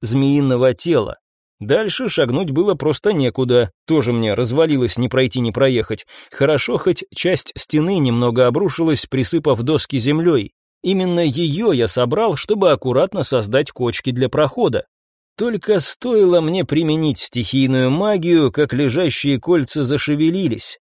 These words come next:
Я даже пикнуть не успел, как меня оплело змеиное тело, не слишком церемонясь с добычей. Дыхание перехватило, а кости грозили вот-вот рассыпаться под невероятным давлением.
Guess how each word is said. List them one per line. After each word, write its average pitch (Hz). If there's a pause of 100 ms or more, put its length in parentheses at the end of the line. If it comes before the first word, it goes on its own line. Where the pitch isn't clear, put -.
(140)
Я 185
даже 170
пикнуть 139
не 147
успел, 147
как 113
меня 135
оплело 143
змеиное 127
тело, 180
не 127
слишком 143
церемонясь 135
с 110
добычей. 143 (320)
Дыхание 131
перехватило, 139
а 123
кости 170
грозили 139
вот-вот 135
рассыпаться 135
под 123
невероятным 139
давлением. 135